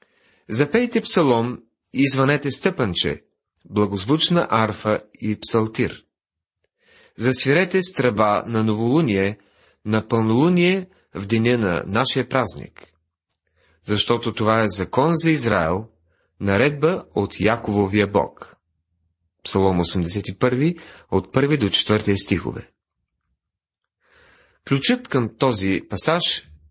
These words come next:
е в засвирването на... с тръбата на новолуние. То е много подходящо, защото новата луна се появява преди слънцето на правдата да изгрее с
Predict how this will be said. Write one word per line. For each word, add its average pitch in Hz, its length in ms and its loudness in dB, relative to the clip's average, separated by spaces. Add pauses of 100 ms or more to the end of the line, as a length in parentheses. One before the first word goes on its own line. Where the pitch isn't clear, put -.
е 113 140 2
в 107 240 0
засвирването 165 1120 0
на... 101 120 -4 (480)
с - 220 -2
тръбата 113 520 0
на 98 300 -2
новолуние. 104 720 0 (920)
То 165 100 2
е 165 60 2
много 202 340 2
подходящо, 104 640 0
защото 117 640 0 (280)
новата 156 440 2
луна 120 500 2
се 120 260 0
появява 113 600 2
преди 117 280 0
слънцето 143 540 0
на 117 180 -2
правдата 110 480 -2
да 107 100 -2
изгрее 107 500 2
с 92 140 -4